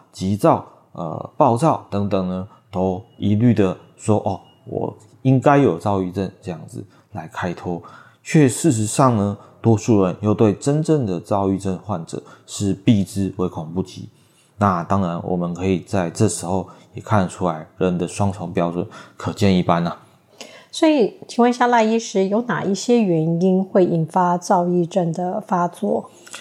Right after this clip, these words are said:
Speaker 1: 其实得到躁郁症的可能原因有很多啦，那精神科的疾患呢，基本上大概答案都差不多，都是可能原因有很多啊，包括说像遗传、基因异常、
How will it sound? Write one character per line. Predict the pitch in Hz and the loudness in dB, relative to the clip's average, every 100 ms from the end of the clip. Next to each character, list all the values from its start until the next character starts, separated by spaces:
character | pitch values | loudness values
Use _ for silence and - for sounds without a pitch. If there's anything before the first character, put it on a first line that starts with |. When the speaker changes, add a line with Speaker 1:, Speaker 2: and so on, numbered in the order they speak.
| - _ | -20 _
Speaker 1:
其 | - 196 | 2 4
实 | 180 165 160 | 8 8 6
得 | - 120 131 | 6 6 8
到 | 160 139 | 8 6
躁 | 120 139 123 | 6 4 4
郁 | 117 | 4
症 | 120 | 2
的 | 101 | 2
可 | 87 - | -2 -6
能 | 85 80 | -8 -6
原 | 82 | -2
因 | 95 101 | 0 0
有 | 87 85 85 - | 0 -2 -6 -8
很 | - 92 78 | -4 -2 -2
多 | 87 90 | -2 0
啦， | 85 - - - - | -2 -4 -18 -20 -8
那 | - 104 92 | 0 2 2
精 | 98 113 | 4 6
神 | 95 | 6
科 | 110 | 2
的 | 92 98 87 85 - | 2 2 0 -2 -8
疾 | - 87 | -6 -4
患 | 85 104 92 | -2 -2 -2
呢， | 87 | -6
基 | 87 98 | -2 0
本 | 92 | 0
上 | 98 92 87 - - - - - _ | 0 -2 -4 -10 -20 -20 -20 -20 _
大 | - 92 | -2 2
概 | 104 95 92 87 - - - _ _ | 4 4 4 0 -6 -20 -20 _ _
答 | - 92 | 2 4
案 | 98 | 4
都 | 95 | 2
差 | 87 95 | 0 -4
不 | 87 | -2
多， | 90 | -2
都 | 87 92 | 0 -2
是 | - 92 87 | -2 -4 -4
可 | - 98 | 0 0
能 | 92 | 0
原 | 87 90 | -4 -4
因 | |
有 | 92 | -4
很 | 85 92 85 | -6 -8 -4
多 | 90 - - - - - - | -4 -6 -12 -20 -20 -20 -10
啊， | - 95 90 | -2 2 2
包 | 87 101 | 2 2
括 | 101 104 | 4 4
说 | 98 101 98 | 2 0 0
像 | 107 101 98 92 | 0 -2 -2 -6
遗 | - 107 | -2 -2
传、 | - 95 104 - _ _ _ | 0 -4 -4 -8 _ _ _
基 | 123 | 2
因 | 127 127 135 | 4 4 2
异 | |
常、 | 98 - 82 87 | 0 -6 -12 -12